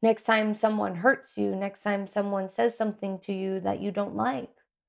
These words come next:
maybe there's an injustice happening in your reality, your country, your world. How can you invite yourself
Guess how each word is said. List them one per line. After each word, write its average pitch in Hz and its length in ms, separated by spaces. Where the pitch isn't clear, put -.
maybe 269 300
there's 240 280
an 226 100
injustice 214 760
happening 202 640
in 196 160
your 196 200
reality, 196 840
your 196 200
country, 190 840
your 190 260
world. 208 680
How 285 260
can 262 260
you 233 200
invite 202 460
yourself 202 600